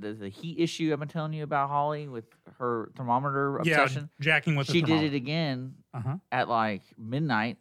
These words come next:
Speaker 2: And how
Speaker 1: I
Speaker 2: does it,
Speaker 1: wo-, woke
Speaker 2: how does
Speaker 1: up
Speaker 2: this affect your stomach now?
Speaker 1: Well, I woke up in a sweat.
Speaker 2: Uh-huh.
Speaker 1: And I guess I w-, ha-, I had a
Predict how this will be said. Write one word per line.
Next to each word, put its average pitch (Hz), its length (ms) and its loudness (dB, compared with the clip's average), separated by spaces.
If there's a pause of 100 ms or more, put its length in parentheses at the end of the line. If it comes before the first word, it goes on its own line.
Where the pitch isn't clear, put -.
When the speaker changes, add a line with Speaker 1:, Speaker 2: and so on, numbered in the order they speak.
(840)
Speaker 2:
And 127 80 -6
how 131 80 -2
Speaker 1:
I - 20 0
Speaker 2:
does 123 160 6
it, 139 40 4
Speaker 1:
wo-, 151 160 10
woke 139 200 6
Speaker 2:
how 151 80 6
does 160 80 6
Speaker 1:
up - 60 -2
Speaker 2:
this 196 160 0
affect 175 300 -4
your 127 60 -8
stomach 135 380 -6
now? 110 160 -6
Speaker 1:
Well, 127 180 6
I 131 40 8
woke 143 280 4
up 156 220 2
in 117 100 -6
a 107 60 -6
sweat. 143 500 -2 (460)
Speaker 2:
Uh-huh. 127 280 -4 (340)
Speaker 1:
And 117 100 2
I 120 80 4
guess 139 220 0
I 135 60 6
w-, 120 180 6
ha-, 117 180 2
I 120 80 -2
had 127 160 0
a 101 160 0